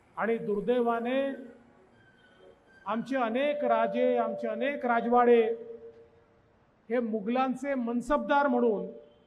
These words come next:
त्या ठिकाणी स्वतःचा सन्मान मानत होते,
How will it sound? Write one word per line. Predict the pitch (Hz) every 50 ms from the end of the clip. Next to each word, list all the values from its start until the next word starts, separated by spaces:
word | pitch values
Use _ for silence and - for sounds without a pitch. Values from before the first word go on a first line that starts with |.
| _ _ _ _ _ _ _ _ _ _ _ _ _ _ _ _ _ _ _ _ _
त्या | 240 240 269
ठिकाणी | 262 - 240 240 247 247 240 247 277 294 302 269
स्वतःचा | - - 247 214 - - 240 240 240 240 277 269 269
सन्मान | 247 - - 247 233 233 233 285 302 302
मानत | 294 269 262 247 240 240 240 202
होते, | 208 202 - 214 190 180 175